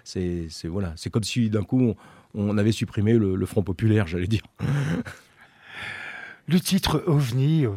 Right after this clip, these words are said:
Speaker 2: pour terminer, euh, Objectif Vercors Nature Image,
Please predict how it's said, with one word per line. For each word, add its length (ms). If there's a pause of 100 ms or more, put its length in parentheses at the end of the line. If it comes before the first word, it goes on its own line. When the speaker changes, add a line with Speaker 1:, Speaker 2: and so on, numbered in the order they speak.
Speaker 2:
pour 140
terminer, 640
euh, 240
Objectif 500
Vercors 400
Nature 400
Image, 560